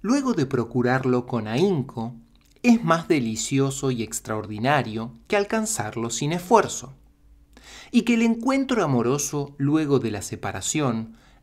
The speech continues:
es más dulce que sin haber mediado el distanciamiento. Por lo tanto, desacostumbrar al alma de sus procederes y hábitos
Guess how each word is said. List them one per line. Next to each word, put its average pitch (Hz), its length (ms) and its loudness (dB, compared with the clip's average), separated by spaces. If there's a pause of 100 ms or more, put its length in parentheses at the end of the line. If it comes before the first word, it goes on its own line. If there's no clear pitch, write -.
(100)
es 226 240 4
más 202 300 -2
dulce 127 720 -2
que - 100 -2
sin 247 320 2
haber 147 320 0
mediado 113 560 -4
el 113 80 -6
distanciamiento. 151 1000 -2 (600)
Por 247 180 4
lo 190 160 4
tanto, 107 680 -6 (300)
desacostumbrar 233 960 4
al 180 160 2
alma 147 640 2
de 131 160 2
sus 127 220 -4
procederes 120 880 -2
y 120 80 4
hábitos 120 640 2